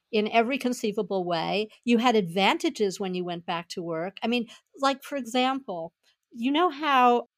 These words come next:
soldiers get certain advantages.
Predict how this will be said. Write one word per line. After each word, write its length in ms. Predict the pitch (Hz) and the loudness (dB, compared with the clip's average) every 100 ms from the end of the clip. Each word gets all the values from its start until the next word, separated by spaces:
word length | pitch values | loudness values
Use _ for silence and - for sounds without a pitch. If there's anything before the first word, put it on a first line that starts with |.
| _ | _
soldiers 1080 | - - 262 277 285 254 170 160 156 - - - _ _ _ 220 | -12 2 6 8 6 2 -6 -4 -6 -10 -16 -20 _ _ _ -6
get 360 | 196 233 226 - | 2 2 2 -2
certain 360 | - 233 214 | 0 2 2
advantages. 960 | 202 185 196 185 180 196 175 165 - - | -2 -2 0 0 -2 -4 -2 -2 -6 -16